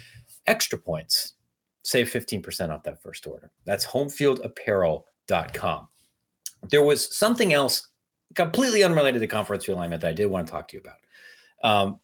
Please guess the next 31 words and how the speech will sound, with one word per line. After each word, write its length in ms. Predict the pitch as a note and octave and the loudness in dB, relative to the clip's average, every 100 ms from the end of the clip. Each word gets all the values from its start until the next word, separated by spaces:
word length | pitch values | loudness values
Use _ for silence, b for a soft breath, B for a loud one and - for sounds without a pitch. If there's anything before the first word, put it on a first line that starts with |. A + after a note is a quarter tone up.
| - | -8
normally, 680 | C#3+ D3+ G3+ A3 F3 G#3+ A#3+ | 2 6 8 8 6 4 2
like 160 | C3+ C#3 | 0 2
I 80 | C3 | 2
mentioned 340 | C3+ C3+ C#3 | 2 0 -2
on 60 | B2+ | 0
the 80 | |
show, 260 | A#2+ C#3 C3+ | 2 4 4
we, 420 | A#2+ C3+ C#3 C#3 | 4 2 4 4
uh, 280 | C#3 C3 B2+ | 2 2 4
have 160 | A#2+ B2 | 2 -2
spent 200 | - C3+ | 0 0
a 20 | |
lot 140 | C3+ | 2
of 60 | C3+ | 0
this 100 | B2+ | 0
time 180 | D3+ C3 | -2 0
talking 300 | C3+ A#2+ B2 | 0 0 0
about 100 | A#2 | 0
coaching 280 | A#2+ G#2+ G#2 | -2 -2 -6
searches. 480 | G2 - - - _ _ _ _ - | -6 -8 -14 -16 _ _ _ _ -6
Nobody 640 | G#2+ F#3 A#3 F#3 E3+ F3 F3+ | 2 4 6 6 6 4 4
in 120 | D3 | 0
the 100 | C#3 | 0
college 500 | B2 - D4+ G3 G#2+ | -4 -4 0 0 0
ranks 340 | F2 D#2+ F#2 G2+ | -4 -6 -8 -10
at 80 | - | -6
the 100 | F#2+ | -6
F 160 | F2 | -6
B 100 | F2+ | -6
S 200 | E2 - | -8 -4
level 320 | E2 D#2 D#2 | -6 -6 -10